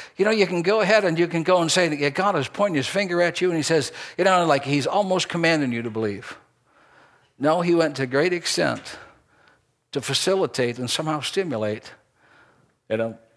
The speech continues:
divine events,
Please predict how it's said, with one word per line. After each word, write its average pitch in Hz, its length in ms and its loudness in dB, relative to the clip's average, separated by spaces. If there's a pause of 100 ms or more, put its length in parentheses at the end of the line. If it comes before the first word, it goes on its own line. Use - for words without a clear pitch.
(3500)
divine 160 340 2
events, - 680 -4